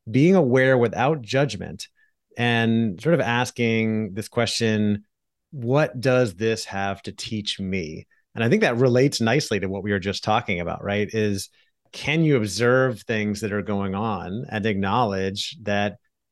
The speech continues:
"Yeah, I am struggling with this," instead of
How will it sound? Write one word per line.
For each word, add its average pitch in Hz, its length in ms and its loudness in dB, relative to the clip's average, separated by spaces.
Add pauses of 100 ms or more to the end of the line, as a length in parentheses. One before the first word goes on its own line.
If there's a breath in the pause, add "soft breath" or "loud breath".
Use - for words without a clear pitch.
(200)
"Yeah, 101 160 2
I 110 220 -2
am 160 180 2
struggling 104 480 -2
with 95 160 -6
this," 98 460 -4 (200)
instead 127 460 -2
of 113 420 2